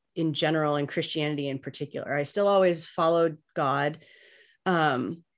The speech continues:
but the idea of having to follow God under somebody else's direction was, didn't sit right with me. And, um, I kind of butted heads a little bit with the, the organization I was in, to the point where I was uninvited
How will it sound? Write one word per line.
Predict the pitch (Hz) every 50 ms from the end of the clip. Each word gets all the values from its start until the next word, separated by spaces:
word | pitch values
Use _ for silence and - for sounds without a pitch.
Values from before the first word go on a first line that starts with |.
| _ -
but | 180 208 196 185 180 175 170 - - 185
the | 196 202
idea | 190 190 190 180 202 214 226 220 196
of | 185
having | 160 180 165 160 156 156 156 165
to | 160 - 170
follow | 160 - - 165 160 165 165 160 156 151
God | 156 - 143 147 151 151 143 143 - - -
under | 165 156 156 147
somebody | 143 - - 170 156 156 147 -
else's | 147 143 - - 147 139
direction | - 139 135 131 127 - - - 254 254 214
was, | 180 160 160
didn't | - - 202 214 185
sit | - - - - 160 -
right | 147 143 143 -
with | - 147 - -
me. | 147 135 143 143 147 - -
And, | - 160 156 151 151 147 151 156 151 - - -
um, | 160 147 143 143 139 139 135 -
I | 151
kind | - - 202 196
of | 170 156
butted | 175 165 160 156
heads | - - 185 156 147 160
a | 151
little | 151 143 151
bit | 143 156 147 147 -
with | 175 165 165 -
the, | 160 156 147 143 -
the | 180 -
organization | 180 202 202 202 196 180 156 165 170 170 - 175 165
I | 151 151
was | 160 156 -
in, | - 160 160 156 156
to | -
the | 175 170
point | - - 175 156 -
where | 151 165 -
I | 135 151 160
was | 165 160 160 - -
uninvited | 220 226 220 208 180 175 165 165 160 151 143 156 160